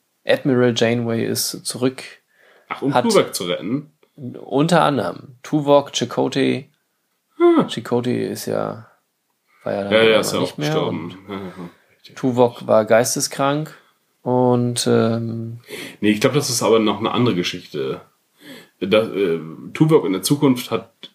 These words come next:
Speaker 2: Alzheimer, glaube ich.
Speaker 1: Ach so, okay.
Speaker 2: Genauso wie Sarek später auch. Er hat ja dann auch dieses Gefühls-, äh, diese Gefühlskrankheit, dass er das nicht mehr kontrollieren kann. Sowas wie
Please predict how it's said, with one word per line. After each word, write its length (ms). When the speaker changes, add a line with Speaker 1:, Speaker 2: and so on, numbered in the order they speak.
Speaker 2:
Alzheimer, 540
glaube 320
ich. 420
Speaker 1:
Ach 100
so, 360
okay. 460
Speaker 2:
Genauso 380
wie 80
Sarek 440
später 380
auch. 360
Er 120
hat 100
ja 100
dann 160
auch 140
dieses 320
Gefühls-, 840
äh, 140
diese 220
Gefühlskrankheit, 960
dass 140
er 60
das 120
nicht 140
mehr 80
kontrollieren 420
kann. 160
Sowas 260
wie 300